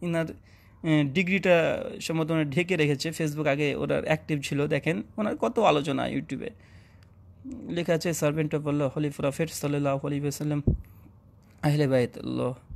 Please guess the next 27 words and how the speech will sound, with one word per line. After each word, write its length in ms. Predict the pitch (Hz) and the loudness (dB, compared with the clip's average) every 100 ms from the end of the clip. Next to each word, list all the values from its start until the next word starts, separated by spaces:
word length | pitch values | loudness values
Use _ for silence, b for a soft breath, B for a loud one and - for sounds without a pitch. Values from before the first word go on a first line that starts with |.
| b b b - | b b b -8
মালদা, 380 | 160 147 147 151 | -2 0 0 0
ইংলিশ 300 | 151 143 143 | 2 0 0
বাজার।" 320 | 139 135 151 165 - - - - b b - - - - | -2 0 0 -2 -10 -18 -18 -20 b b -20 -20 -12 -4
মানে, 160 | 170 | -2
উনি 240 | 208 226 233 | 2 2 4
সেদিনকার 400 | 214 208 208 214 | 2 2 2 2
এই 60 | |
আলোচনাটাকে 480 | 196 185 196 190 190 | 2 2 0 0 0
ভুলতে 320 | 151 180 180 | -2 -2 0
পারছেন 300 | 139 127 - | 0 0 -2
না। 160 | 135 151 | -6 -6
মানে, 160 | 170 185 | -6 -4
উনি 220 | 202 240 | 0 0
তো 240 | 240 240 220 | 2 0 4
দেখেছেন 360 | 226 247 233 | 4 4 2
আপনারা, 360 | 190 160 151 - b b b b b | 0 0 -2 -4 b b b b b
উনি 460 | 165 190 196 185 | 0 2 4 2
যেভাবে 920 | 165 - 147 165 185 170 - 170 180 170 | -2 -6 -2 2 2 0 0 2 4 2
এসেছিলেন, 400 | 170 165 180 165 | 0 0 2 2
একদম 380 | 165 165 175 | 0 0 0
চারিদিকে 420 | 139 160 160 170 160 | 4 4 4 4 4
আলেম, 500 | 160 175 151 - - - - | 6 4 0 -4 -12 -14 -6
একজন 480 | 151 143 143 165 156 | -2 -2 -2 -2 -2
ক্যামেরাম্যান, 580 | 160 160 160 170 165 135 | 0 0 2 2 2 2
একজন 320 | 147 151 156 | 0 0 0
তার 220 | 156 147 | 0 4
দেখা, 480 | 151 151 180 151 | 4 4 4 4